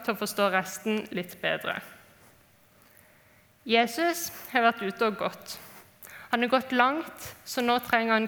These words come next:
hvile. Så han finner en vannkilde, og så setter han seg ned der. Vi be-, vi befinner oss i Israel,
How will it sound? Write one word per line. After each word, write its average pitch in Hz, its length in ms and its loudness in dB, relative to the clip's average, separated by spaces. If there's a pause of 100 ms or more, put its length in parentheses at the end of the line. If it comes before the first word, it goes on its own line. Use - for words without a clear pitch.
hvile. 175 380 -4 (1400)
Så - 240 0
han 233 100 2
finner 277 300 2
en 262 140 2
vannkilde, 240 560 2 (340)
og 220 80 -6
så 214 160 -4
setter 208 320 0
han 196 100 0
seg 180 220 -4
ned 170 240 -2
der. - 220 -4 (1700)
Vi 214 160 0
be-, - 320 -6
vi 233 160 2
befinner 247 400 0
oss 226 160 -6
i 190 160 -4
Israel, 262 480 0